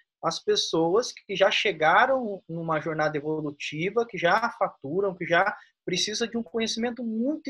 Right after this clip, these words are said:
específico. Então, esse é o lance do micronicho, né? Um conhecimento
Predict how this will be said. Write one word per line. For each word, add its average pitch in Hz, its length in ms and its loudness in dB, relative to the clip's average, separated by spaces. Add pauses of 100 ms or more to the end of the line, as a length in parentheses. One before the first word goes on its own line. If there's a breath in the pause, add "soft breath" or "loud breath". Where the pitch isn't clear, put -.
específico. 170 840 -4
Então, 170 220 -2
esse 240 320 0
é 247 40 0
o 233 40 0
lance 190 340 0
do 175 120 -4
micronicho, 165 720 -4
né? 143 100 -4
Um 156 60 -8
conhecimento 180 760 -2